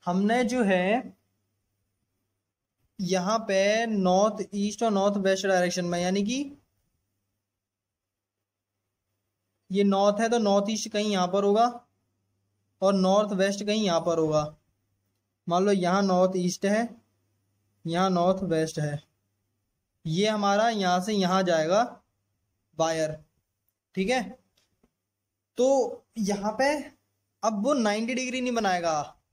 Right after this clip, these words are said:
अब वो ninety degree नहीं बनाएगा, कोई, अ, थीटा बनाएगा। मान लो हमें नहीं पता कितना थीटा बनाएगा वो।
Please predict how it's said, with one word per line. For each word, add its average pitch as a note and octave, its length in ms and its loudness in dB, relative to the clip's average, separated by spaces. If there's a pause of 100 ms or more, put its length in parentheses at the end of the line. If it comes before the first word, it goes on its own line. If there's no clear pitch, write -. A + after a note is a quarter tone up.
(1400)
अब G#3 260 -2
वो A#3+ 160 2
ninety G#3 380 0
degree A3 280 -4
नहीं A3+ 100 -2
बनाएगा, G3 420 2
कोई, A#3+ 600 -4
अ, F3+ 260 0 (120)
थीटा G3+ 240 0
बनाएगा। F#3 360 -2
मान F3 240 0
लो D#3+ 100 0
हमें E3+ 220 0
नहीं F#3+ 140 -2
पता F3+ 180 -2
कितना F#3 280 -4
थीटा E3 240 -4
बनाएगा D3 380 -6
वो। D3 240 -10